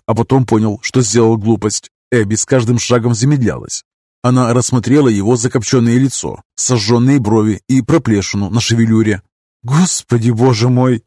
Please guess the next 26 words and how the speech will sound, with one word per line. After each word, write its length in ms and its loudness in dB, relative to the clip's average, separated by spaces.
сказала 500 0
она. 300 -2
"Нет-нет, 600 0
сержант 520 0
Махони, 540 0
это 380 2
всего 400 0
лишь 280 0
я!" 460 0
не 100 0
без 160 -2
гордости 460 0
произнёс 500 -2
парень. 380 -2
"Я 220 4
и 160 4
вот 300 2
эти 240 2
два 280 2
джентльмена. 920 0
Это 320 2
пилот 440 0
Джейкоб 580 0
и 240 2
бортстрелок 880 0
Мышек. 580 -2